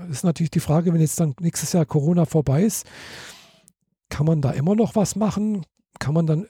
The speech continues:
also grad für, für Kolleginnen oder Kollegen, die halt Kinder haben, äh, wär's halt schön, wenn, sagen die halt viele auch,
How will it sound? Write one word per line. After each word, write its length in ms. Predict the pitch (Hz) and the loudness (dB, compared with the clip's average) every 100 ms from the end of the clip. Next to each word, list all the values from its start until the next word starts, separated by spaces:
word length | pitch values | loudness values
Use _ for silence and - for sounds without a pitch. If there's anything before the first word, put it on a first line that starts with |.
| _ | _
also 220 | 147 156 | -2 -2
grad 200 | - 156 | -2 -2
für, 160 | - 165 | 0 -2
für 160 | - 151 | -4 -6
Kolleginnen 840 | - 143 160 185 185 185 180 208 _ _ _ _ _ - | -2 2 2 2 2 0 -2 -6 _ _ _ _ _ -8
oder 220 | 151 147 | -4 -2
Kollegen, 460 | - 143 165 190 | -2 2 2 0
die 160 | 170 131 | 0 0
halt 160 | 123 - | 0 -2
Kinder 380 | 170 214 165 | -2 0 0
haben, 320 | 175 180 180 175 - - - - _ - | 0 -2 -2 -6 -12 -20 -20 -20 _ -2
äh, 360 | 143 151 160 170 _ _ _ _ _ _ | 0 2 0 -2 _ _ _ _ _ _
wär's 380 | 190 156 180 - | -2 0 2 2
halt 160 | 156 | 0
schön, 320 | - 160 185 180 | 2 0 2 2
wenn, 480 | 175 175 165 165 | -2 -6 -12 -12
sagen 300 | 139 160 165 | -4 -2 0
die 100 | 160 | 0
halt 160 | 135 151 | 0 -2
viele 300 | 165 160 175 | -2 -2 0
auch, 200 | 160 - | -2 -4